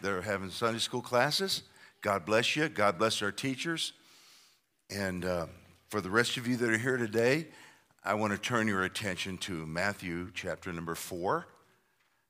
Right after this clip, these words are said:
Uh, I'm gonna read, uh, eleven verses. Just be patient and, um, here. We honor our, honor my wife's parents. They're a sweet and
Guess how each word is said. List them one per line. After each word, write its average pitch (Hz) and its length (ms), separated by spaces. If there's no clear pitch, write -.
Uh, - 180
I'm 85 60
gonna 107 180
read, 104 400
uh, 87 160
eleven 110 400
verses. 120 500
Just - 320
be 123 100
patient 113 560
and, 92 280
um, 90 240
here. 104 360
We 87 120
honor 104 320
our, 92 220
honor 92 300
my 87 80
wife's 98 280
parents. 101 580
They're 87 160
a 85 80
sweet 104 440
and 87 140